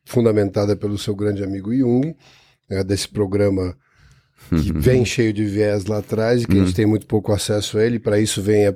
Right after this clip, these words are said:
Speaker 1: psicologia pra tentar nos ajudar a criar uma ponte até ali, e em cima disso que eu reformulo a pergunta pra você. Você revisitou sua crença?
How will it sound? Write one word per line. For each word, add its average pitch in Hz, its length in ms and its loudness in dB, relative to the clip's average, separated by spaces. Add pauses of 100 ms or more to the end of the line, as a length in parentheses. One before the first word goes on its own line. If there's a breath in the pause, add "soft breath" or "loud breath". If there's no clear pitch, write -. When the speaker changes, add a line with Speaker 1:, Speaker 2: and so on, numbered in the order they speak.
(140)
Speaker 1:
psicologia 104 560 0
pra 101 140 0
tentar 101 380 0
nos 98 180 -4
ajudar 98 360 -4
a 95 40 -6
criar 98 260 -4
uma 95 240 -4 (100)
ponte 101 320 -4
até 110 200 -2
ali, 117 260 2 (540 loud breath)
e 156 120 -2
em 185 80 4
cima 175 380 2
disso 156 400 0
que 196 100 -6
eu 208 240 0 (100)
reformulo 147 640 2
a 170 60 0
pergunta 165 360 -2
pra 185 140 -6
você. 127 400 -8 (640 soft breath)
Você 98 280 -4
revisitou 117 520 2
sua 113 220 -6
crença? 123 560 -4